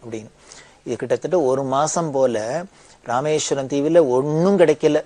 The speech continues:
சாப்பிட்றதுக்கு ஒருத்தருக்கும் ஒண்ணுமே இல்லாத போன சமயத்துல பெரியவா அப்படி மூணு வருஷமா சேர்த்த அந்த நெல்லு தான் அரிசியாகி அத்தனை பேர் பசியும் ஆத்தித்து. அப்படின்னா, எப்பவோ அறுபத்தி நாலாம் வருஷம், இந்த மூணு வருஷம் கழிச்சு புயல் வரப்போறது, எல்லாருக்கும் பட்னி இருக்க போறா,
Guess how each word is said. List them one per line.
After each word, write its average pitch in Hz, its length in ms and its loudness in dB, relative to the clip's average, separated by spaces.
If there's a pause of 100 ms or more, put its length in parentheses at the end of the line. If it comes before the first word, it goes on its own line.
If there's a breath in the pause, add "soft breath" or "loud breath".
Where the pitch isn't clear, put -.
சாப்பிட்றதுக்கு 147 560 -2
ஒருத்தருக்கும் 165 340 -4
ஒண்ணுமே 147 460 0
இல்லாத 156 400 6
போன 135 320 -2
சமயத்துல 135 560 -4 (380 loud breath)
பெரியவா 143 220 4
அப்படி 147 240 4
மூணு 135 340 -4
வருஷமா 160 260 -2
சேர்த்த 143 360 -2
அந்த 131 200 -2
நெல்லு 135 380 -2
தான் 165 240 -2 (100)
அரிசியாகி 135 720 -2
அத்தனை 131 360 -8
பேர் 127 240 -6
பசியும் 160 440 -4 (240)
ஆத்தித்து. 123 400 -6
அப்படின்னா, 120 540 -8 (600 loud breath)
எப்பவோ 139 600 2
அறுபத்தி 156 340 4
நாலாம் 143 260 2
வருஷம், 139 240 -4
இந்த 165 120 -2
மூணு 143 240 -4
வருஷம் 156 320 -2
கழிச்சு 156 240 2
புயல் 151 320 2
வரப்போறது, 143 440 0
எல்லாருக்கும் 151 560 2
பட்னி - 220 -6
இருக்க 143 300 -2
போறா, 147 400 4